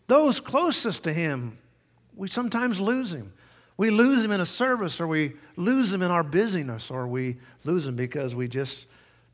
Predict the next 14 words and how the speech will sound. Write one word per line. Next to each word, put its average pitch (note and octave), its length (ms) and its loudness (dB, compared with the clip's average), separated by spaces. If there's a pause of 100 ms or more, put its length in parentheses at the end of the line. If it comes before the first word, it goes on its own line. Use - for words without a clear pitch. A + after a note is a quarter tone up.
(140)
suppose C#3 540 -6
he's A#2 160 -8
always B2 360 -6
gonna C#3 180 -10
be B2+ 160 -12
there. A#2+ 300 -18 (420)
And A#2+ 100 -12
somehow C#3+ 360 -2
we C#3 100 -2
walk C#3 380 -2
away A2+ 260 -8
step - 320 -12
by C3 140 -8
step. A#2 380 -12